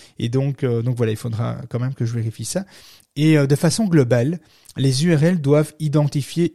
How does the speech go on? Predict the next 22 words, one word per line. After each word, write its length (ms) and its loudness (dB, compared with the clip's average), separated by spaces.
une 120 0
page 280 2
de 80 2
manière 320 0
distincte 760 -6
et 100 -2
durable. 540 -2
Y 220 0
insérer 420 2
par 220 0
exemple 540 -4
un 200 -2
identifiant 640 -4
unique, 480 -2
avoir 380 2
une 140 2
U 140 4
R 80 2
L 200 2
pérenne 580 2
et 100 -2
unique 520 -2